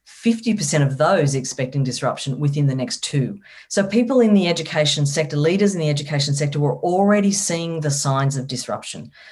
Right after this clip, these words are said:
And that can mean different things, of course. Disruption can mean different things in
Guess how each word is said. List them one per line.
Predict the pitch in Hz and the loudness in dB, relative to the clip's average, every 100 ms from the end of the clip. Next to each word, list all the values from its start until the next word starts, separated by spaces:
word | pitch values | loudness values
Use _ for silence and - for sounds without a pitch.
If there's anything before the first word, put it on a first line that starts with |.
| - - - | -20 -14 -2
And | 147 | 0
that | 156 - | 0 -4
can | 180 165 | -2 2
mean | 190 196 160 - | 4 2 2 -4
different | 180 165 143 | -4 -2 -2
things, | - 214 165 151 | 0 0 2 0
of | 143 - | -2 0
course. | 143 139 | 0 0
Disruption | 151 143 143 - 147 | -2 0 0 0 -2
can | 139 | 4
mean | 143 143 | 4 4
different | 143 143 | 2 0
things | 147 139 | 0 0
in | 135 | 0